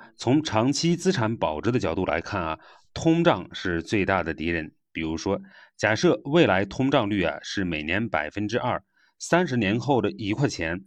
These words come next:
只相当于现在的零点五五元，贬值几乎一半儿，通胀吃掉了你一半儿的财富，怎么办呢？从长期角度啊，要优先考虑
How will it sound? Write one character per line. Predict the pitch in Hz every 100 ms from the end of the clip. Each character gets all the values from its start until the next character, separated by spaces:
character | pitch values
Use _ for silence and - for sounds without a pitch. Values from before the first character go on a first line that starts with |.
| - _
只 | - 98
相 | 95 139 143
当 | 147 120
于 | 92
现 | 107 - 135 95
在 | 101 92
的 | 82 -
零 | 92 95 131 139
点 | 85 82 - _
五 | - 104 -
五 | 101 82 76
元， | 73 92 - _ _ _ _ _
贬 | 110 92 87
值 | 98 113 127
几 | - 131 135
乎 | 127 135
一 | 87 87
半 | 110
儿， | 95 85 _ _ _
通 | - 175 180
胀 | 180 131 98
吃 | - - 147
掉 | 147 131
了 | 98
你 | 90 85 87 -
一 | 90 113
半 | 127 147
儿 | 92
的 | 85
财 | - 82 87
富， | 151 - _ _ _ -
怎 | -
么 | 190
办 | 127 113
呢？ | 110 - - _ -
从 | - 147 156
长 | - 117 147
期 | - 185
角 | 190 87 78 82
度 | 107
啊， | 82 80 - -
要 | 139 123 117
优 | 147 160 165
先 | 165 170 170
考 | 165 95 82
虑 | 95 104 95